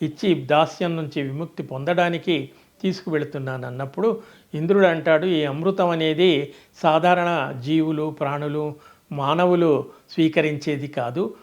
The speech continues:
ఒక్కసారి ఈ అమృతాన్ని స్వీకరిస్తే వాళ్ళు, ఆ,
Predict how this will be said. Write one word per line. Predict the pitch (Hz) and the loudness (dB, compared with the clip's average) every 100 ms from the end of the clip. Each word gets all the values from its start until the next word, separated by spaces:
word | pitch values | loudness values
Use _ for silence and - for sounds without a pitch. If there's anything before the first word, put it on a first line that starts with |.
| _ - | _ -8
ఒక్కసారి | - 165 - 170 196 185 | -2 -2 2 2 4 2
ఈ | |
అమృతాన్ని | 156 170 190 180 175 170 139 | 2 0 0 0 0 -2 -4
స్వీకరిస్తే | 131 - 165 160 156 151 - 185 135 135 - _ _ | -6 -2 0 0 -2 -4 0 2 2 -2 -18 _ _
వాళ్ళు, | 147 156 147 135 127 - _ _ - | 4 4 4 0 -4 -14 _ _ -6
ఆ, | 147 147 139 135 135 | -2 0 0 -2 -4